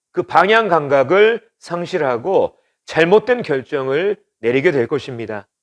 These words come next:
그 결과 그 사람은 이 땅에 자신을 위한 보물을 쌓아갈 것입니다. 예수님이 말씀하신 눈에 대한 이 말씀은 바로 이러한 의미를 우리에게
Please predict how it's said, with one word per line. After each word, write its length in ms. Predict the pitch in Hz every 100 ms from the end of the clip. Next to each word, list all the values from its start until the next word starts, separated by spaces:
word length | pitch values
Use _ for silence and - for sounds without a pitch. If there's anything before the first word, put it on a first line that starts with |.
| _ _ _ _ _ _ _ _
그 120 | -
결과 640 | 135 135 127 139 170 208 - _ _
그 140 | - 170
사람은 500 | 208 196 143 101 85 _ _ _ _ -
이 80 |
땅에 640 | 147 190 170 131 151 92 - _ _ _ _
자신을 560 | - 143 208 196 202
위한 400 | 156 131 151 196 180 _ _
보물을 640 | 147 139 127 123 143 185 - _ -
쌓아갈 600 | - 165 156 147 160 180
것입니다. 580 | 131 104 110 95 90 - _ _ _ _ _ _ _ _ _ _
예수님이 460 | 185 233 269 277 277
말씀하신 920 | 196 175 175 180 170 160 185 190 160
눈에 260 | 147 180 214
대한 260 | 196 196
이 140 | 185 175
말씀은 800 | 98 101 113 165 127 143 151 80 _ _ _ _
바로 180 | 117 127
이러한 400 | 135 151 175 214
의미를 640 | 185 135 123 127 160 196 190 _
우리에게 680 | 120 123 113 104 127 165